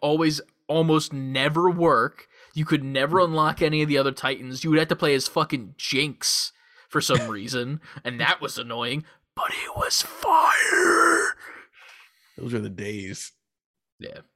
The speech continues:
Speaker 1: Sorry. I'm, I'm having a moment.
Speaker 2: Nah, that's what, that's what, that's what we're here for.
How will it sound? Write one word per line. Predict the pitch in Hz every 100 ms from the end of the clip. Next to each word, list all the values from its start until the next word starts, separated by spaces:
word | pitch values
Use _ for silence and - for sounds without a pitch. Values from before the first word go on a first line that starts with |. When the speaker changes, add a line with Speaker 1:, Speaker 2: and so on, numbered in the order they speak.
| _ _ _ _ _
Speaker 1:
Sorry. | - - 78 - _ _ _
I'm, | 123 127
I'm | -
having | 139 113 101
a |
moment. | 101 95 113 127 -
Speaker 2:
Nah, | 165 - - _ -
that's | 113
what, | 117
that's | 120 120
what, | 123 127
that's | 120
what | 151
we're | 135
here | 139
for. | - -